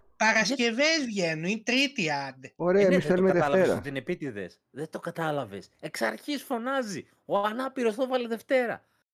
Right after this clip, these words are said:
Speaker 3: Και είμαι
Speaker 2: Λοιπόν.
Speaker 3: σίγουρος ότι παίζει να έχει και, και αστιάκι, γι' αυτό θα το παίξει day one. Με Blue Mondays,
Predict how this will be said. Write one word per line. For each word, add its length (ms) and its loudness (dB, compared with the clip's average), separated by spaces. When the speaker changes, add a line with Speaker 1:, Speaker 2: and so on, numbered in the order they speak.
Speaker 3:
Και 100 0
είμαι 120 0
Speaker 2:
Λοιπόν. 220 6
Speaker 3:
σίγουρος 500 -2
ότι 180 -6
παίζει 220 -4
να 60 -4
έχει 140 -6
και, 260 -8
και 100 -4
αστιάκι, 680 -4
γι' 80 -10
αυτό 220 -8
θα 120 -10
το 80 -18
παίξει 360 -12
day 160 0
one. 120 -8
Με 240 -2
Blue 300 2
Mondays, 480 2